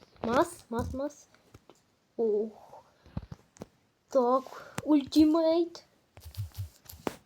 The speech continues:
Не так б'ю.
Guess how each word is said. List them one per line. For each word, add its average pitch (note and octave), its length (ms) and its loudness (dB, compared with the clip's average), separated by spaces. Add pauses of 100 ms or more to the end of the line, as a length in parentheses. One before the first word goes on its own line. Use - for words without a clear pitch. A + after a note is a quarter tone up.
(1080)
Не B3+ 140 0 (200)
так A#3+ 420 -8
б'ю. C4 400 -4